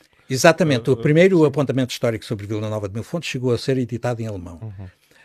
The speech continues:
Speaker 1: Eh, esta aqui já não. Entretanto, eh, em, em dois mil e dezanove
Speaker 2: Uhum.
Speaker 1: foi reeditado.
Speaker 2: Que é
Speaker 1: Eh,
Speaker 2: que vemos agora,
Speaker 1: que é que,
Speaker 2: que é a capa que
Speaker 1: exatamente.
Speaker 2: está agora aqui
Speaker 1: Esta,
Speaker 2: a ser
Speaker 1: esta
Speaker 2: exibida.
Speaker 1: edição, eh, teve, teve uma, teve também a sua história.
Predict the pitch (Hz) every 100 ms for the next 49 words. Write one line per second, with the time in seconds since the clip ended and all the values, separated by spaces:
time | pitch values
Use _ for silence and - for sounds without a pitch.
0 | _ 120 123 - 131 131 - 131 - 107
1 | 120 123 139 190 208 _ _ _ 180 185
2 | - 156 113 - - 147 143 139 143 143
3 | 143 143 - 131 139 123 143 143 123 139
4 | 143 147 143 127 156 135 139 - 151 147
5 | 104 85 _ _ 107 95 95 147 139 131
6 | 139 143 131 139 123 - - - 131 120
7 | 117 113 135 120 120 120 123 127 117 -
8 | - 123 117 135 - 139 98 113 107 104
9 | 107 104 - 131 101 98 135 127 135 90
10 | 131 139 127 139 117 92 - 123 - 131
11 | 113 98 98 107 110 107 104 104 101 104
12 | 104 104 104 101 - _ _ _ _ _
13 | - - - 117 101 - 117 110 98 -
14 | 120 - 143 165 160